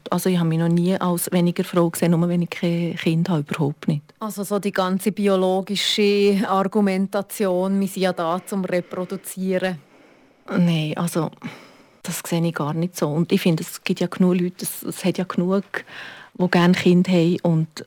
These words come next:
Speaker 1: ich finde das recht, wenn die das machen. Und, ja.
Speaker 2: Und die Ratschlag für Leute, die jetzt unschlüssig sind, Frauen, die, die unschlüssig sind, die jetzt, wenn du jetzt daran zurückdenkst, an dir zwischen fünfundzwanzig und achtunddreissig,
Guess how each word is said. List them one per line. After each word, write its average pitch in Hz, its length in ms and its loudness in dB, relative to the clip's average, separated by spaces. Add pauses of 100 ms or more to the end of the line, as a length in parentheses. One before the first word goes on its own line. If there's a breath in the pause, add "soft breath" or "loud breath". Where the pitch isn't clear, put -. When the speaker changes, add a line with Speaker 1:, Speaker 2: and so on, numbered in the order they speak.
(120)
Speaker 1:
ich - 120 -8
finde 175 240 0
das - 200 -6
recht, 165 240 -4
wenn 170 120 0
die 165 120 -2
das - 220 -8
machen. 165 420 -4 (180)
Und, 156 260 -2 (280)
ja. 160 240 -2 (760 loud breath)
Speaker 2:
Und 214 460 2
die 240 100 0
Ratschlag 247 1080 0
für 240 280 0 (240)
Leute, 247 320 0
die 226 140 2
jetzt 226 180 -6
unschlüssig 240 800 0
sind, 233 360 2
Frauen, 220 540 0
die, 190 540 -2
die 180 80 0
unschlüssig 220 760 0
sind, 180 220 -4
die 175 60 0
jetzt, 196 300 -2
wenn 185 100 -6
du 190 80 -6
jetzt - 260 -8
daran 190 220 0
zurückdenkst, 196 640 -4
an 185 120 0
dir 196 320 2 (460 soft breath)
zwischen 190 340 -2
fünfundzwanzig 190 800 0
und 180 200 2
achtunddreissig, 180 1040 0